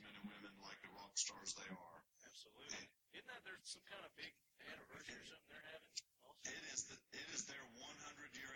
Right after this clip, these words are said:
Speaker 1: anniversary of the National Park
Speaker 2: Yeah,
Speaker 1: Service.
Speaker 2: one hundred, yeah, that's what
Speaker 1: So they really wanted, and that's what's special, you know, for us, is they have said, "We want to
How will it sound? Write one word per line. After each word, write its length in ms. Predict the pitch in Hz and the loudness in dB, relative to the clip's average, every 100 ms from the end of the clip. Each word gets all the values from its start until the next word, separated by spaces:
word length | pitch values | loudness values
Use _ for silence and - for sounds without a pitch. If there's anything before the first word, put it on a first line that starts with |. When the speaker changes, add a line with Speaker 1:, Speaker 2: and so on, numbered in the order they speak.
| 131 | -2
Speaker 1:
anniversary 640 | 127 120 123 - - - - - | -4 -4 8 8 8 4 -6 -6
of 80 | - | -6
the 120 | - - | -4 -4
National 320 | - - - - | 8 8 8 -4
Park 160 | - - | 8 12
Speaker 2:
Yeah, 160 | 156 156 139 | 12 10 10
Speaker 1:
Service. 240 | 143 139 | 10 10
Speaker 2:
one 140 | 151 151 | -2 -4
hundred, 320 | 156 - - - | -6 -8 -16 -10
yeah, 240 | 127 104 - - - - - | -8 -6 -4 4 4 4 8
that's 160 | - - | 8 8
what 100 | - - | 8 12
Speaker 1:
So 240 | - - - - | 12 12 4 0
they 120 | - - - | -2 -2 2
really 220 | 165 - - | 4 4 -2
wanted, 300 | - - - - - - - | -4 -4 -4 -6 -12 -12 -6
and 40 | - | 4
that's 160 | - - | 6 8
what's 160 | - | 6
special, 380 | - - - - - - - | 6 8 8 8 -2 -8 -8
you 100 | - | -6
know, 80 | - | -4
for 140 | - - - | -4 0 4
us, 160 | - - | 8 10
is 160 | - | 8
they 180 | - - - | 4 0 4
have 40 | - | 10
said, 220 | - - - - | 10 10 0 -4
"We 80 | - | -8
want 180 | - - | -8 4
to 60 | - | 4